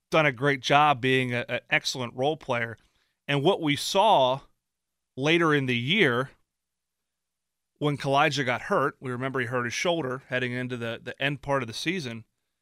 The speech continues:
is we saw David Green emerge as a guy that can be disruptive, a guy that can get into the backfield. We saw it in the bowl game.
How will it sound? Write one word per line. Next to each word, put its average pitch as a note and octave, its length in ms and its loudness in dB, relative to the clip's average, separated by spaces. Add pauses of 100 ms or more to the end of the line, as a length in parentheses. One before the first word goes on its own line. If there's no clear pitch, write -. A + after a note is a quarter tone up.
(140)
is C#3 220 -4
we E3 120 0
saw D#3+ 580 2 (2000)
David D3+ 340 0
Green C#3 380 -2
emerge C3 880 -2 (100)
as C3 440 0
a C#3 100 -6
guy C3 320 2
that B2+ 220 -2
can A#2+ 220 -6
be C3 360 -2
disruptive, - 800 -10 (500)
a C3 80 -8
guy C3 200 2
that C3+ 160 2
can C3 160 -6
get C3 160 2
into B2+ 140 -2
the A2 80 -4
backfield. A2 400 -4
We D3 80 -2
saw F#3 340 6
it D#3 60 4
in C#3 60 0
the B2+ 60 -4
bowl B2+ 280 -2
game. G2+ 240 -10